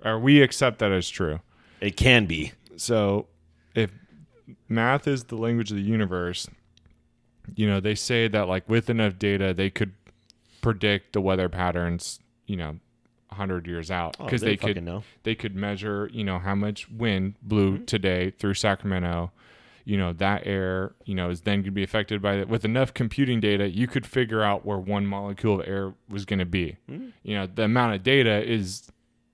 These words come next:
Speaker 2: Infinite.
Speaker 1: infinite that, you know, you would need. But with math, it is possible to track it and pre-, or not pre-, track it, but predict it.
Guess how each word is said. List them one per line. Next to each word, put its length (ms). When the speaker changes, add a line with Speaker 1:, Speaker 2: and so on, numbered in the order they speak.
Speaker 2:
Infinite. 320
Speaker 1:
infinite 560
that, 220
you 80
know, 100
you 160
would 100
need. 340
But 240
with 200
math, 420
it 140
is 160
possible 800
to 100
track 400
it 180
and 180
pre-, 220
or 200
not 240
pre-, 80
track 320
it, 20
but 180
predict 380
it. 220